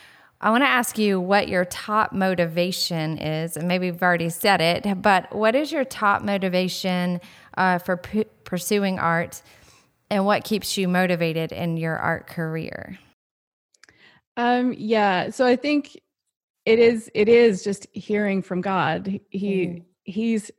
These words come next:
Speaker 2: who keeps me motivated. Of course, I get really excited by,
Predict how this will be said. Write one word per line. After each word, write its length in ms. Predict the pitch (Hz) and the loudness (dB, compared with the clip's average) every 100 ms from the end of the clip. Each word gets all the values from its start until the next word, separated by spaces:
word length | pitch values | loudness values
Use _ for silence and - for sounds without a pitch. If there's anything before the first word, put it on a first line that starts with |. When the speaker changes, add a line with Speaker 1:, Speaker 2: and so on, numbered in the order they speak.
| - | -10
Speaker 2:
who 100 | 233 | -10
keeps 300 | 196 202 185 | -6 -6 -6
me 100 | 196 | -6
motivated. 760 | 185 180 175 170 156 170 180 196 - - - - | -2 0 0 -2 -4 -4 -4 -6 -10 -20 -12 -10
Of 80 | |
course, 340 | - 330 320 - - | 0 2 2 0 2
I 160 | 233 | 2
get 300 | 240 240 214 | 4 2 2
really 440 | 185 202 226 220 208 | 0 0 2 4 2
excited 680 | 202 - 202 208 202 185 | 0 -2 0 2 2 0
by, 600 | 185 185 180 175 170 160 | 0 2 4 2 0 -2